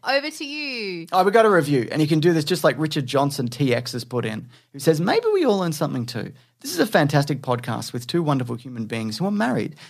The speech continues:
Speaker 2: but maybe we learn something about love and marriage and communication and parenting. Maybe we learn something about being better people and make life a little more enjoyable. Maybe we all learned we need to slow down and smell the roses once in a while and quit working for the weekend.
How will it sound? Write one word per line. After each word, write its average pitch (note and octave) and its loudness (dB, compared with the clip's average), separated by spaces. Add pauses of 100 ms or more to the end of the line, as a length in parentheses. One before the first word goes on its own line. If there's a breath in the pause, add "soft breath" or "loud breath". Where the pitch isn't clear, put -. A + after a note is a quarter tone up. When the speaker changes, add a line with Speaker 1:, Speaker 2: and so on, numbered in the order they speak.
Speaker 2:
but C#3+ -4
maybe B3+ 0
we A#3 2
learn F3 0
something E3 -2
about A#2+ 0
love D3 4
and D#3 2
marriage B2+ 2
and A2+ -6
communication A#2+ -4
and B2 -2
parenting. G#2+ -8 (340 soft breath)
Maybe G#4+ 0
we G#4+ 8
learn G4+ -2
something D#4+ 0
about D4 2
being C4+ -2
better C4 0
people B2+ -6 (220 loud breath)
and C#3 -2
make D#3 2
life D3+ 4
a - -6
little B2+ -4
more C#3+ 2
enjoyable. A2+ -2 (260 soft breath)
Maybe E3+ 4
we C3 4
all F#3+ 6
learned C3 4
we A#2 -4
need A2 -6
to - -12
slow B2+ 2
down B2 2
and G2+ -6
smell A2+ -2
the A2 -4
roses G#2+ -6
once G#2 -8
in A2 -6
a - -6
while G2+ -6 (180)
and - -16
quit D#3 -4
working C#3+ 2
for D3 -6
the C#3 -2
weekend. G2+ -8